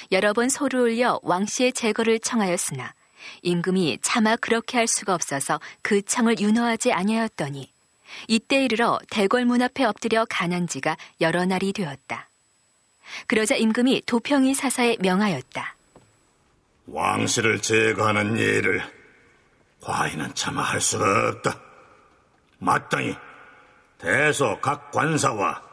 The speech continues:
Speaker 2: 한량과 기로들을 모아서 각기 가부를 진술하게 하여 단단히 봉하여 올리도록 하라.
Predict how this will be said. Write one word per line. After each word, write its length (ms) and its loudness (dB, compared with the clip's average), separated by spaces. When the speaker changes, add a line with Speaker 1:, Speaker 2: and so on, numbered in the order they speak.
Speaker 2:
한량과 880 0
기로들을 500 2
모아서 460 2
각기 340 -6
가부를 600 2
진술하게 560 2
하여 200 2
단단히 680 0
봉하여 400 2
올리도록 600 2
하라. 220 0